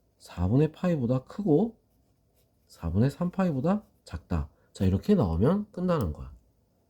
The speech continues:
알겠죠? 자, 그 다음 이 번 문제도 한번 볼게요. 이 번 문제. 이 번 문제 같은 경우는 우리가 어떻게 해야 되냐면,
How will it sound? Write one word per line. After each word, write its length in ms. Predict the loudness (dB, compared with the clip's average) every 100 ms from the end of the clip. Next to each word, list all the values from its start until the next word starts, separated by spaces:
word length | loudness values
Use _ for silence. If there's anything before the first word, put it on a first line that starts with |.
| _
알겠죠? 420 | 0 0 2 0 0 -20 -20 -6
자, 200 | 0 0
그 100 | 4
다음 180 | 4 4
이 180 | 2
번 180 | 4 4
문제도 340 | 4 2 2 2
한번 220 | 2 0
볼게요. 300 | -2 -2 -2
이 120 | 2
번 160 | 4 4
문제. 380 | 4 2 -2 -4 -20 _
이 100 | 0
번 160 | 4 6
문제 180 | 6 2
같은 260 | 0 0
경우는 520 | 2 4 4 4 2
우리가 320 | 0 -6 -4 -4
어떻게 300 | -6 -8 -6
해야 60 |
되냐면, 640 | -2 -2 0 2 2 2